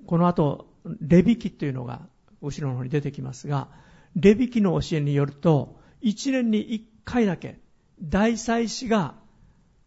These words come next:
神の宮の一番奥の至聖所に入っていくことができました。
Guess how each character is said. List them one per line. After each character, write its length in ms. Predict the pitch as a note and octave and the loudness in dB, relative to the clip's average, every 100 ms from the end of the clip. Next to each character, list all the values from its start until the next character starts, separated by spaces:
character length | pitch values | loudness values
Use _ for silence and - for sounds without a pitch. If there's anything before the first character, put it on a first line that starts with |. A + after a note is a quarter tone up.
| _ | _
神 240 | - G#3 G3 | 0 4 4
の 140 | E3 | 4
宮 240 | D#3+ F3+ | 2 2
の 240 | D#3+ C3+ - _ _ _ | 0 -4 -8 _ _ _
一 220 | - - G#3+ | -12 -6 -2
番 240 | G#3+ G#3+ | -2 -2
奥 220 | G#3 G3 D#3+ | -4 -4 -6
の 200 | B2 - | -8 -12
至 180 | - E3+ | -10 -4
聖 280 | B3 A#3+ | -2 -2
所 100 | G#3+ | -2
に 100 | E3 | -8
入 260 | C#3 D#3 E3 | -6 -2 -2
っ 20 | |
て 180 | E3+ D#3+ | -2 -8
い 60 | C#3+ | -8
く 100 | - | -8
こ 140 | D3+ | -6
と 120 | F3+ | -2
が 260 | F#3+ C#3 - - _ - | 0 0 -4 -18 _ -14
で 240 | C#3+ C#3+ C#3+ | -2 0 2
き 100 | C3 | 0
ま 160 | B2+ | -6
し 160 | - | -12
た。 60 | - | -20